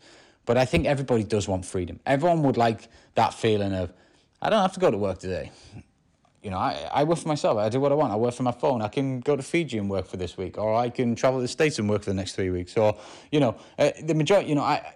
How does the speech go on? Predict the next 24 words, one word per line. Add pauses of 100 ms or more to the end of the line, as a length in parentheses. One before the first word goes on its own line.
that,
that
has
got
to
be,
like,
you
know,
not
the
Sunday
night
dread
of,
"Oh,
I've
got
to
go
back
to
work
tomorrow.